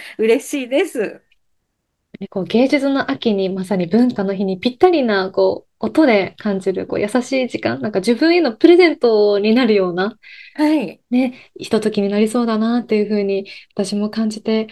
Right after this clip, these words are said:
Speaker 2: おります。
Speaker 1: はい。
Speaker 2: チケットに関しては、えっと、
Speaker 1: はい。
Speaker 2: 松本さん宛てのメールであったり、お電話、あとは
Speaker 1: はい。
Speaker 2: ホームページからも電子チケットの購入ができますよね。
Speaker 1: はい、そうです。はい。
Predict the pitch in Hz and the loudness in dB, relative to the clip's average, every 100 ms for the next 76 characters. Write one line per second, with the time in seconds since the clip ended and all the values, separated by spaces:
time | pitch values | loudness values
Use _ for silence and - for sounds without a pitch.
0 | - - 226 226 220 254 254 226 214 - | -14 -6 -2 -2 -2 -2 0 0 -2 -10
1 | - _ 277 320 330 208 - 440 440 - | -20 _ -2 0 2 -2 -2 -2 -2 -2
2 | 269 226 196 196 220 226 220 - - 190 | 0 0 -2 -2 -2 -2 -2 -6 -2 -2
3 | 180 208 277 294 220 - _ 208 202 403 | 0 -2 -2 -2 -2 -6 _ -4 -2 -2
4 | 359 190 190 196 _ - 196 226 220 220 | -4 -4 -6 -10 _ -20 -6 -2 -2 -2
5 | 220 233 220 220 214 214 208 214 208 202 | -4 -2 0 0 -4 -6 -6 -4 -2 -2
6 | 196 - 202 226 262 262 254 262 254 - | -6 -6 -2 -2 -2 -2 -4 -4 -6 -4
7 | 196 180 180 190 190 240 254 208 190 185 | -2 -2 -2 -4 -2 0 0 0 -2 -4
8 | 185 - - 330 359 262 226 202 - 311 | -8 -20 -8 -2 2 2 2 -4 -2 0
9 | 320 339 392 392 339 254 220 196 190 214 | 2 2 4 4 2 0 -2 -2 0 2
10 | 269 311 359 - 415 415 240 202 - 208 | 2 2 0 2 0 2 -2 -2 0 0
11 | 196 196 190 190 185 214 214 208 208 196 | 2 0 0 -2 0 -2 0 2 2 2
12 | 185 214 220 294 214 175 - _ - 330 | 4 4 4 0 -2 -6 -6 _ -2 2
13 | 415 339 175 | 2 2 -2